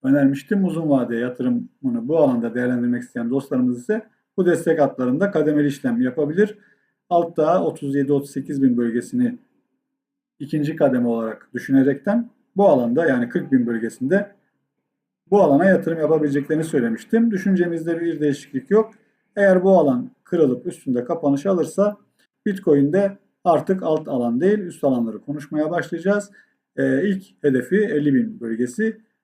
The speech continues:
Eğer bu alanda aşılırsa yukarıda elli sekiz bin bölgesine kadar bir yükseliş izleyebiliriz Bitcoin tarafından.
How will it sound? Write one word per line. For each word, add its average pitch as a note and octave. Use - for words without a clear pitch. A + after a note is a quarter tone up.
Eğer A#2+
bu D#3+
alanda G#2+
aşılırsa F3+
yukarıda F#3+
elli E3+
sekiz D#3
bin B2
bölgesine A#2+
kadar E3+
bir D#3
yükseliş D#3
izleyebiliriz C3
Bitcoin G2
tarafından. G2